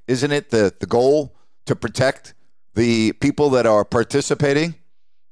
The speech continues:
in the event? And not only that, isn't it also important to participate, or excuse me, to protect the fans that attend the games? I mean, what happens if a fan trips and falls going down the stands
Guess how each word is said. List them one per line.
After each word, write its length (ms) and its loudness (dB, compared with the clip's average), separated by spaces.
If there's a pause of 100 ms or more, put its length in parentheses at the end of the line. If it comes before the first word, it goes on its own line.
(100)
in 480 -4 (500)
the 160 0
event? 340 -2 (420)
And 120 0
not 160 2
only 180 2
that, 220 2
isn't 260 0
it 320 -2
also 460 0
important 460 -2
to 200 0
participate, 840 -2
or 80 0
excuse 300 -4
me, 140 0
to 160 -2
protect 540 -4 (240)
the 100 0
fans 540 -2 (320)
that 140 0
attend 300 -2
the 60 -2
games? 480 -2 (360)
I 40 -2
mean, 220 -2 (180)
what 140 0
happens 380 -2
if 100 -6
a 80 -2
fan 420 -2 (360)
trips 320 -2
and 120 -2
falls 540 0 (320)
going 220 0
down 240 0
the 40 -2
stands 600 -4